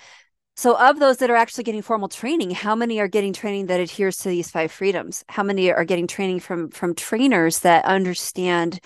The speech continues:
these principles and how they apply to dog training? You know, and that's where us educating ourselves as the consumers of dog training, whether we're rescue people or guardians, you know, we're consuming it.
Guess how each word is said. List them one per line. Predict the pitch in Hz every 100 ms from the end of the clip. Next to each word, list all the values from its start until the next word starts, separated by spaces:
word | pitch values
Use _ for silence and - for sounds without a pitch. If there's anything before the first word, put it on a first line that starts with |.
| - _
these | 190 175
principles | - 185 180 175 151 151 - -
and | 170
how | 170 180
they | 165
apply | 156 - -
to | 92
dog | - 160
training? | 175 - - 196 - _ _ _ _ _ _ _ _ _ -
You |
know, | 175
and | 170 175
that's | 160 175 190 190 -
where | 190 175 -
us | 175 180 - - -
educating | 170 175 180 190 180 165
ourselves | 160 - 170 196 202
as | 190
the | 190
consumers | 180 190 185 - 196 190
of | 185 170
dog | 180 190 190
training, | 175 160 151 160 _
whether | 180 185 175
we're | 165 165
rescue | 165 185 - 208 196
people | - 196 196
or | 185 180 160 160 160
guardians, | 160 175 180 180 175 175 170 - - - _ _ _ - - _ _
you | 185
know, | 180
we're | 175
consuming | - 180 - - 226 165
it. | 156